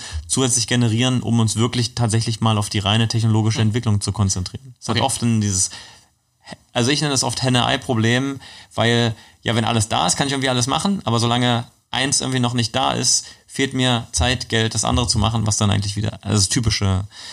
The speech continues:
Speaker 1: äh, aus meiner Sicht oder eins von, ähm, typischen jungen Unternehmungen Herausforderungen.
Speaker 2: Ja,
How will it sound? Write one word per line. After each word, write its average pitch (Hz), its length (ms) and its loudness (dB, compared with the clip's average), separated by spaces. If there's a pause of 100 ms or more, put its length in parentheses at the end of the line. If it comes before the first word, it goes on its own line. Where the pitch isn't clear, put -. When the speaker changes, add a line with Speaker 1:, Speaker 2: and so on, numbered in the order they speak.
(220)
Speaker 1:
äh, - 40 -8
aus - 280 -2
meiner 113 220 4
Sicht 104 160 4
oder 98 180 2
eins 104 200 4
von, 92 440 2
ähm, 92 200 -2 (200)
typischen 104 400 2
jungen 98 240 4
Unternehmungen 95 680 2
Herausforderungen. 98 920 0 (460)
Speaker 2:
Ja, 123 360 2